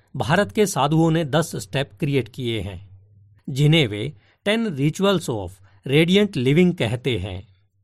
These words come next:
जिनमें पहला है एकांत रिचुअल। इसमें यह होता है कि आप अपने पूरे दिन में से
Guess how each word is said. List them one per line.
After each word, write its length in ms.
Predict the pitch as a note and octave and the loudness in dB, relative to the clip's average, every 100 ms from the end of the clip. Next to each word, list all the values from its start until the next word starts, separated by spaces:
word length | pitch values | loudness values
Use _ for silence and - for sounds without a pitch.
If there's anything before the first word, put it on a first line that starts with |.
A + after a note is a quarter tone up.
| _ _ _ _ _ _ _ - | _ _ _ _ _ _ _ -10
जिनमें 420 | B2+ G3 F3+ A#2 | 0 2 4 0
पहला 400 | B2+ G#2+ C3 E3+ | -2 -2 4 4
है 400 | A#2+ D3 - - - | 4 -2 -8 -16 -4
एकांत 420 | E3 F3+ F#3 F#3+ | 0 4 2 2
रिचुअल। 520 | - C3 - A#2+ G#2 - _ _ _ _ _ _ _ | -4 -4 -4 -8 -8 -14 _ _ _ _ _ _ _
इसमें 260 | A3 G3 G3+ | -4 0 0
यह 340 | B2+ A2+ D3+ | 0 0 2
होता 320 | E3+ C3 A2+ F#2 | 0 -2 -6 -6
है 300 | G#2 F3 - - _ | -8 -10 -14 -20 _
कि 120 | A#3 F#3 | 0 4
आप 240 | E3+ F#3 | 4 2
अपने 240 | F3 F#3 | 0 0
पूरे 440 | F#3 - G3 A3+ A3 | -2 -4 -2 0 0
दिन 200 | C#3 C#3+ | 0 0
में 180 | B2 F#2 | 0 -4
से 260 | C3 D#3+ | -8 -8